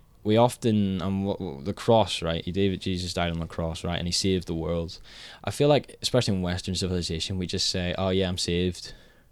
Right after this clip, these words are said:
But we don't focus on what we're saved from. We don't focus on the horror of what we're saved from. The God of the Old Testament was a battle commander.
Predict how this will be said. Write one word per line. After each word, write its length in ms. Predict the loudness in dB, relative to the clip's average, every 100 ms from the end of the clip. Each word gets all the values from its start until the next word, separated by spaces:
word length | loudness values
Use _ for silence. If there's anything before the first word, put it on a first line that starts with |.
| _ -16 -4
But 360 | -4 -4 -10 -4
we 220 | 0 2
don't 340 | 2 0 -2
focus 440 | -4 0 0 0 -2
on 140 | -2
what 140 | -2 -2
we're 140 | -4
saved 340 | -2 -2 -4
from. 380 | -4 -2 -2 -4 -8 _ _ _ _ _ _ _ _ -20 -10
We 80 | 2
don't 180 | 4 4
focus 460 | 4 4 4 0 -2
on 280 | -2 -2 0
the 320 | 0 -2 -4 -10 -18 -14
horror 840 | -10 -8 2 4 6 6 6 4 -4
of 120 | -2
what 160 | 0 0
we're 60 | 2
saved 300 | 6 4 4
from. 340 | -2 -2 -6 _ _ -20 -20 -20 _ _ _ _ _
The 640 | 0 6 8 8 6 2 -2 -14 -2
God 260 | 4 6 6
of 120 | 4
the 120 | 4
Old 220 | 6 6 4
Testament 640 | 2 -2 -2 -2 -2 -6 -6
was 240 | -2 -2
a 60 | -2
battle 420 | -2 0 0 -2
commander. 560 | -6 -6 -6 -8 -10